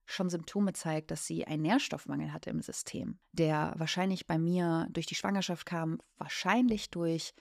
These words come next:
äh, die frühere Bodybuilding-Zeit, die vegane, vegetarische Ernährung. Ich bin immer noch in der Aufarbeitung, weswegen das kommt. Also, ähm, falls ich irgendwann wirklich die tiefste Resonanz spüre in dem Thema, sage ich da mehr zu. Aber auf jeden Fall ist es super wichtig, gerade,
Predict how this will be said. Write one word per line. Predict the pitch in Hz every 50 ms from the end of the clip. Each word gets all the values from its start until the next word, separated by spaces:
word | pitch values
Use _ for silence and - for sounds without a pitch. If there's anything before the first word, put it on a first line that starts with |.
| - - _ _ _ _ _ -
äh, | - 160 151 156
die | 160 156
frühere | - - - 190 185 175 170
Bodybuilding-Zeit, | 165 - 196 185 190 170 175 175 165 170 165 165 - - - 165 156 156 151 151 151 156 - - - -
die | 165 156 156 160 160 160 156 156 _ -
vegane, | 170 160 175 170 - 170 170 175 175 175 175 170 165 165 165
vegetarische | 165 165 - - - 170 180 170 175 165 - - -
Ernährung. | - 165 170 180 185 170 170 175
Ich | - -
bin | - 202 -
immer | 233 269 226
noch | 175 160
in | - 156
der | 156 - -
Aufarbeitung, | - 202 - 165 156 151 160 - - 165 160
weswegen | 156 151 - - 165 165 160 156
das | 156 - -
kommt. | - - 190 170 170 -
Also, | - 156 151 160 160 156 156 - - -
ähm, | 165 165 156 156 156 156
falls | - 202 190 185 -
ich | 160 185
irgendwann | 185 175 180 175 170 165 156
wirklich | 185 190 - - 170 165 - - -
die | 160 151 151 151 156 -
tiefste | - 226 240 - - - 156
Resonanz | 170 160 156 160 160 151 151 156 -
spüre | - - 165 165 160
in | 160
dem | 160 156
Thema, | 151 - 165 156 160 156
sage | 160 156 156 156
ich | 156
da | - 160
mehr | 151 160 190 208 208
zu. | - - 156 160 185 202 - -
Aber | 175 175 175
auf | 170
jeden | - 196 196 214
Fall | - 202 185
ist | 180 - 180
es | - - -
super | - 226 233 - 208 185 170
wichtig, | 180 180 - - - 160 160 156 156 - - - -
gerade, | - - 160 160 160 165 165 160 160 160 165 - -